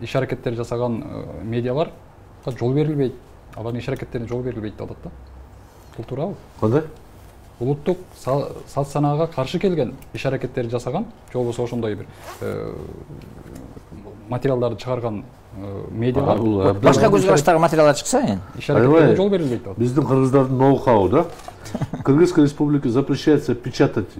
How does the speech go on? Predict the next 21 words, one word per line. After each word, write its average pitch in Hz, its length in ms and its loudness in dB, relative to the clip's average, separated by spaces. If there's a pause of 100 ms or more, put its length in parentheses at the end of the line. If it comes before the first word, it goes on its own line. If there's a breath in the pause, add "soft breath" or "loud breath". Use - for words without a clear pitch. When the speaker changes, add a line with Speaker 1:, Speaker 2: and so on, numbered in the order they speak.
(100)
Speaker 2:
печатные 113 440 -2
издания, 104 440 2 (400 loud breath)
в - 40 -12
том 147 160 4
числе 123 240 0
издания 117 380 2
на 117 140 2
электронных 117 540 2
носителях, 110 560 0 (640 loud breath)
зрелища 127 520 4
и - 20 6
общественные 113 500 0
мероприятия, 135 560 2 (460 loud breath)
противоречащие 127 960 2 (320 loud breath)
общепризнанным 127 1000 0
нравственным 123 640 0
ценностям, 104 540 0
традициям 123 540 -2
народов 104 320 2
Кыргызстана. 87 500 -4 (200)
Speaker 1:
Мгм. 110 140 -12